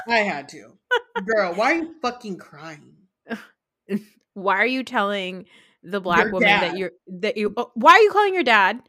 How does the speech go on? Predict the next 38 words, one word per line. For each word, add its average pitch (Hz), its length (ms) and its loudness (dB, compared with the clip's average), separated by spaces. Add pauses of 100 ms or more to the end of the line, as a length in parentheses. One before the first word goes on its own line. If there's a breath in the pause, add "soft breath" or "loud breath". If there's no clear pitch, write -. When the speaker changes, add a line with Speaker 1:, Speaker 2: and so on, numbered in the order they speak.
(340 soft breath)
Speaker 2:
And 220 140 -4
why 240 100 2
are 269 80 2
you 320 180 0
telling 262 360 -2
the 233 80 -6
black 208 300 -4
woman 202 300 -4
that 185 140 -2
you 202 160 -8
will 190 220 -4
not 190 280 -6
take 214 240 -6
the 190 60 -8
glasses 170 480 -6
until 175 280 -10
somebody 175 420 -8
else 113 260 -12
touches 160 360 -16
them? - 340 -20 (880)
Speaker 1:
Why 262 100 -18
are 311 40 -18
you 466 320 -16
saying 294 420 -12
you're 233 140 -14
scared? 190 800 -10
I've, 277 280 0
like, 320 260 -2 (300 loud breath)
I've 277 160 -2
had 330 260 -6
to 392 120 -12
point 262 340 -14
this 233 200 -10
out 196 200 -8
to 233 80 -14
people. 247 460 -14
They're 233 180 -10
like, 185 220 -10